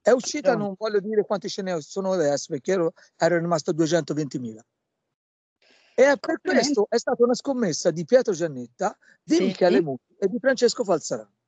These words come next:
Speaker 1: della Hammer.
Speaker 2: Direi, direi che la
Speaker 1: Bisogna dare
Speaker 2: scommessa
Speaker 1: agio, agio alle persone, a quelli che ci hanno creduto davvero, perché ti ripeto, noi facciamo musicisti e ci rendiamo sempre poco conto di quello che davvero percepisce la gente.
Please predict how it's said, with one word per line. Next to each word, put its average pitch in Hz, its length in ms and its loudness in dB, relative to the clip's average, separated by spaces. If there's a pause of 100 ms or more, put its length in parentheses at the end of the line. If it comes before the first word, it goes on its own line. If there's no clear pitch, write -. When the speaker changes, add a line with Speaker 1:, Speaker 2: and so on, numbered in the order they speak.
(720)
Speaker 1:
della 202 220 6
Hammer. 180 260 0
Speaker 2:
Direi, 185 540 0 (560)
direi 190 240 6
che 196 100 0
la 208 100 6
Speaker 1:
Bisogna 180 220 4 (120)
dare 233 140 0
Speaker 2:
scommessa 160 200 -4
Speaker 1:
agio, 240 300 0 (160)
agio 220 560 2
alle 165 600 -2
persone, 170 640 0
a - 100 -14
quelli 196 200 0
che 175 120 -2
ci - 100 -2
hanno 175 100 0
creduto 165 360 -2
davvero, 151 480 0 (360)
perché 170 220 0
ti 185 100 0
ripeto, 196 360 2
noi 202 120 0
facciamo 170 440 -2
musicisti 175 680 0
e 135 160 2 (720)
ci - 240 0
rendiamo 175 400 4
sempre 170 360 -2
poco 170 240 0
conto 165 380 0
di 131 100 -8
quello 143 240 -4
che 160 180 -8
davvero 143 500 0
percepisce 143 580 -4
la 131 140 -2
gente. 113 400 -16